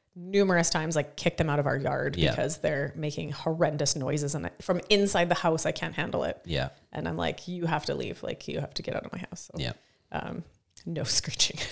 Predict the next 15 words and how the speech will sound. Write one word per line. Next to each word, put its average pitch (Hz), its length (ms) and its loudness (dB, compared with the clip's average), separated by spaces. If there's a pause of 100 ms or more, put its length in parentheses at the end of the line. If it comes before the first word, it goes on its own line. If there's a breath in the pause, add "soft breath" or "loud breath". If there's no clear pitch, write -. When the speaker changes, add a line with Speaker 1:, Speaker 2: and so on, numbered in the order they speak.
(180)
Speaker 2:
No 78 100 0
screeching. 80 480 2
Speaker 1:
<laughs> 214 140 -2
That's - 220 -6
definitely - 440 -2
what. - 260 -4 (960 loud breath)
Um, 190 600 8 (1700)
where 233 140 0
do 240 60 8
we 233 80 10
wanna 208 180 8
go 202 120 8
next? 170 260 2
Let's 254 200 6
maybe 285 380 4